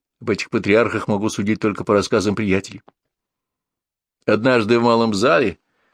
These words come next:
поэт и переводчик Валентин Берестов читал свои переводы и рассказывал о Маршаке и Чуковском, всячески подчёркивая замечательные душевные качества известнейших мастеров. А я пребывал в замешательстве.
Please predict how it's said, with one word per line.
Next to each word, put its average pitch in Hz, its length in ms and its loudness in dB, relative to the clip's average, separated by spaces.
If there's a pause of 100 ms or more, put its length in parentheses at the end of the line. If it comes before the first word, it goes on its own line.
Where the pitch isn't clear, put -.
(120)
поэт 107 320 2
и 147 60 0
переводчик 135 640 2
Валентин 110 460 2
Берестов 101 500 0
читал 226 340 0
свои 196 260 0
переводы 135 480 -2 (340)
и - 120 2
рассказывал 117 800 2
о - 80 -6
Маршаке 98 440 0
и 92 80 2
Чуковском, 127 640 -4 (580)
всячески - 360 -6
подчёркивая 104 640 0 (280)
замечательные 101 600 2
душевные 95 480 2
качества 139 640 0 (220)
известнейших 101 760 -2
мастеров. 104 440 -6 (880)
А 101 120 -6
я 135 180 2
пребывал 151 520 2
в 151 60 -2
замешательстве. 98 1000 -2